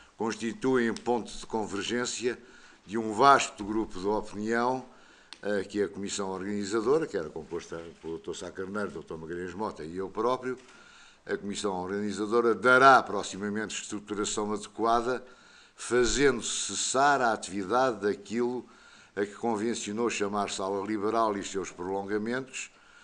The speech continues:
pelo nascimento de um partido de orientação social-democrata." Ou seja, eh, o vinte e cinco de Abril, como todos estamos de acordo, é uma data gloriosa, que deve ser, eh, comemorada e deve ser lembrada.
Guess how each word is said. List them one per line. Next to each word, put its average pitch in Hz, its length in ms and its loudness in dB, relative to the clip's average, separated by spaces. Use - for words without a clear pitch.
pelo 107 260 2
nascimento 101 640 -6
de 85 80 -10
um 95 60 -8
partido 92 540 -10
de 92 100 -6
orientação 87 800 -8
social-democrata." 80 1300 -12
Ou 143 120 -6
seja, 104 460 2
eh, 101 440 -4
o 90 60 -10
vinte 87 220 -12
e - 40 -14
cinco 90 180 -12
de 101 80 -4
Abril, 110 400 -2
como 90 300 -10
todos 110 260 -2
estamos 87 380 -8
de 101 80 -4
acordo, 95 340 -4
é 120 100 0
uma 92 160 -6
data 87 380 -6
gloriosa, 131 720 6
que 101 80 -12
deve 135 440 8
ser, 95 320 -4
eh, 73 300 -8
comemorada 98 640 2
e 78 60 -8
deve 76 220 -10
ser 87 140 -8
lembrada. 127 720 2